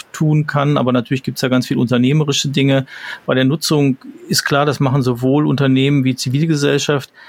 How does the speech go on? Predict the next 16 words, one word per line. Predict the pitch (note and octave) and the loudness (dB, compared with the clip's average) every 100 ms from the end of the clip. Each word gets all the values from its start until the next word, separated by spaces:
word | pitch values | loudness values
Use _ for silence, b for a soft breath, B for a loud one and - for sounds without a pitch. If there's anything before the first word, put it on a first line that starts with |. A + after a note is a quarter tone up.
| B B B B - | B B B B -4
Und | D#3 D3 | 0 2
um | |
diese | C#3 D3 C3+ | 2 0 -2
Frage | - B2+ C#3+ D3+ | -2 -2 -2 -2
dann, | C#3+ C3+ | 0 0
welchen | C3+ C3+ - - | 0 -2 -6 -2
Impact | F3 G#3 F#3 D#3 | 0 2 0 -2
hat | D#3+ D#3 | -4 -2
das | D3 - | -4 -2
Ganze | C3+ D3 D3 | -2 0 -2
auf | C#3 - | -2 -2
die | D3 | -2
Gesellschaft, | C3 B2 B2 D#3+ D#3+ D3+ - | 0 0 0 0 0 -2 -2
da | C3 | -4
habe | C#3 D3 | -2 -6
ich | - | -10